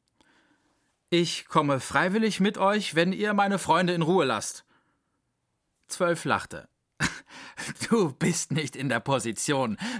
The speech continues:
Bedingungen zu stellen“, sagte er. „Du hast unseren Vater und uns verraten. Dafür musst du zahlen.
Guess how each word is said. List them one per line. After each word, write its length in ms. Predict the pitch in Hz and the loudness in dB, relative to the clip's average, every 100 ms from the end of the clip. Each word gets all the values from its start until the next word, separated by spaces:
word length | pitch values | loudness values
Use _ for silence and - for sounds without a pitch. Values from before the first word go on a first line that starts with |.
| - | -4
Bedingungen 680 | 131 95 180 175 143 92 | -4 2 2 2 -2 -6
zu 160 | 92 - | -6 -8
stellen“, 460 | - - 92 85 _ _ _ | -8 -6 -6 -8 _ _ _
sagte 380 | - 82 80 - | -12 -10 -12 -18
er. 240 | - - - _ _ _ _ _ _ _ _ _ _ | -20 -20 -20 _ _ _ _ _ _ _ _ _ _
„Du 160 | 156 143 | -2 2
hast 240 | 175 - | 2 0
unseren 360 | 180 160 156 156 | 0 0 0 -2
Vater 480 | 175 165 170 160 | 0 0 0 -2
und 180 | 170 175 | 0 -2
uns 300 | 165 160 156 | 0 0 0
verraten. 800 | - 147 127 123 113 - 98 - - _ _ _ _ _ _ _ | -2 0 0 2 0 -2 -18 -20 -20 _ _ _ _ _ _ _
Dafür 360 | - 160 - 156 | -2 -2 0 -2
musst 280 | 143 135 - | 0 -4 -6
du 80 | 110 | -4
zahlen. 640 | - 120 92 80 247 - | -2 0 -2 -6 -12 -20